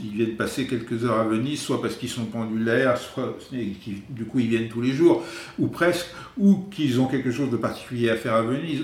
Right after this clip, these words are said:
ou qu'ils viennent tout simplement s'y divertir, euh, une fin de journée ou un, une journée de fin de semaine, eh bien, c'est que toutes ces personnes, euh, qui sont finalement des gens de la région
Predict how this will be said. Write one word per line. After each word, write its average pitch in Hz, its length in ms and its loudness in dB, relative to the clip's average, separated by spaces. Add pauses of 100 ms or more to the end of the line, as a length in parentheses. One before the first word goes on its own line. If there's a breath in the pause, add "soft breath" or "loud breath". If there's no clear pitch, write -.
ou 190 140 4
qu'ils 143 220 -4
viennent 120 140 2
tout - 120 -4
simplement 135 480 0
s'y 113 480 -4
divertir, 127 680 2 (460 loud breath)
euh, 107 840 4 (260)
une 123 100 -6
fin 131 180 -2
de 120 60 -2
journée 131 400 2
ou 110 140 2
un, 107 300 -2 (500)
une - 80 -8
journée 123 240 0
de 110 120 0
fin 113 160 -2
de 107 60 -4
semaine, 170 400 0 (440 loud breath)
eh 135 80 -2
bien, 139 260 4 (640)
c'est 147 240 -2
que - 120 -2
toutes - 500 -4
ces 135 260 2
personnes, 113 680 0 (200)
euh, 104 480 2 (520)
qui - 80 -12
sont - 120 -8
finalement 120 400 0
des 120 100 4
gens 131 140 2
de 117 80 2
la 117 100 4
région 123 400 0